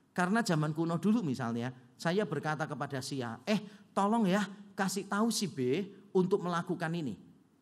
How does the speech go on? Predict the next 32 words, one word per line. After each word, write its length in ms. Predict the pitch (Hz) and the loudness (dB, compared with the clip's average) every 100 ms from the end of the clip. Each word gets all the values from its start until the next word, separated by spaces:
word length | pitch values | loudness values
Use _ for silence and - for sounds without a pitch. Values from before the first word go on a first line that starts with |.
| _ _ | _ _
Nanti 160 | 151 190 | 0 2
pada 240 | 220 208 180 | 2 4 2
waktu 240 | 180 208 | 2 0
si 160 | 202 214 | 0 0
A 80 | 233 | 2
datang 320 | 180 165 196 | 4 2 0
kepada 320 | 180 190 143 | 0 -2 -2
si 160 | 135 247 | -2 -2
B, 320 | 175 139 139 - - - | 0 0 -2 -10 -20 -6
dan 160 | 170 180 | -4 -2
si 320 | 185 214 214 | -4 -6 -4
A 160 | 220 220 | -2 0
ini 320 | 226 233 240 | 0 -2 -2
dipermalukan 800 | 170 160 180 185 180 208 208 170 | -4 -4 -2 -2 0 0 0 0
oleh 160 | 156 | 0
si 240 | 147 151 131 | -2 -2 -4
B, 240 | 127 127 - - _ _ _ _ _ _ _ _ _ _ _ | -4 -6 -8 -20 _ _ _ _ _ _ _ _ _ _ _
ditolak 480 | 147 151 240 277 254 233 | -4 0 2 4 4 4
oleh 160 | 214 | 2
si 160 | 190 156 | 0 -2
B, 240 | 135 123 - - - | -2 -4 -8 -20 -6
maka 320 | 180 196 196 233 | 2 2 2 0
yang 160 | 185 | 0
paling 320 | 180 185 190 | 0 0 0
marah 240 | 190 190 220 | 0 2 0
bukan 240 | 151 143 | 0 -2
si 160 | 147 175 - | -2 -6 -8
A, 160 | 92 - - _ - | -12 -14 -20 _ -6
yang 160 | 143 143 | -4 0
paling 240 | 151 165 | -2 -2
marah 320 | 165 160 190 | -2 0 0
adalah 320 | 160 127 131 | -2 -2 -4